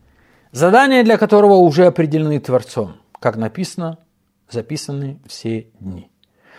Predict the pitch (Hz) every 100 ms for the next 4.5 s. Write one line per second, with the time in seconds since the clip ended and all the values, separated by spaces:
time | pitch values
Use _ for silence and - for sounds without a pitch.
0 | _ 165 196 202 196 185 170 - 175 214
1 | 202 180 190 175 175 156 180 160 156 147
2 | 135 - 143 196 - 92 _ _ _ _
3 | _ 214 202 185 165 - 147 131 143 131
4 | - 107 101 85 85